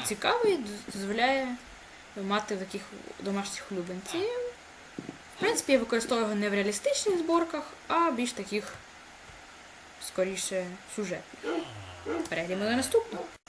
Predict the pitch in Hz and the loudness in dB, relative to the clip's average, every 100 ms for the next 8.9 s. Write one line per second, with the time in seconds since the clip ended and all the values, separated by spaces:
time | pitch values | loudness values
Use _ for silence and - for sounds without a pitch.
0 | - - - - 247 285 262 233 208 320 | -20 -18 -8 6 10 10 10 8 6 4
1 | 403 294 214 214 - 226 196 185 339 381 | 4 4 4 2 2 2 2 6 8 8
2 | 339 330 320 - 302 294 285 254 180 190 | 4 4 2 6 6 6 4 4 2 2
3 | 202 - - 196 - - - - - - | 0 -4 -4 -2 -2 -2 -4 -6 -16 -16
4 | - 381 - - 240 262 208 185 - 175 | -12 -10 -12 -4 2 2 2 -2 -2 -2
5 | 214 381 466 - - - - - - 202 | 2 2 2 -4 -16 -16 -16 -6 0 2
6 | 196 240 - 220 214 214 262 330 403 - | 4 4 4 2 2 2 2 2 2 4
7 | 539 - 233 262 339 226 247 240 - 226 | 4 4 4 6 4 6 4 4 0 -2
8 | 220 - 175 160 180 226 320 - | -4 -4 -4 -6 -4 0 0 0